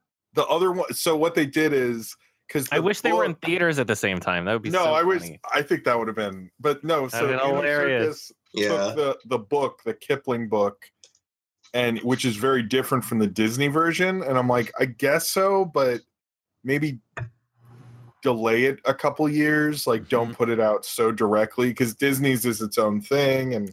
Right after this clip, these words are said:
Speaker 4: Yeah.
Speaker 1: like, I don't, I mean, I love Andy Serkis, but I don't know. Like, when does
Speaker 2: So,
Speaker 1: that even
Speaker 2: uh,
Speaker 1: come out? Next year or something?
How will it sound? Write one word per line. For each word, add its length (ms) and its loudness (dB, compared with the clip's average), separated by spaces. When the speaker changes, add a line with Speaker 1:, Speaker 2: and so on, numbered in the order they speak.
Speaker 4:
Yeah. 320 -18
Speaker 1:
like, 320 -4
I 100 -4
don't, 240 -4
I 80 0
mean, 140 0
I 80 2
love 280 0
Andy 240 0
Serkis, 680 -2
but 260 0
I 100 -4
don't 240 0
know. 480 -2
Like, 160 -2
when 120 -2
does 100 0
Speaker 2:
So, 60 2
Speaker 1:
that 120 2
even 60 0
Speaker 2:
uh, 40 -4
Speaker 1:
come 220 -2
out? 260 0
Next 320 -4
year 300 2
or 40 -2
something? 460 -8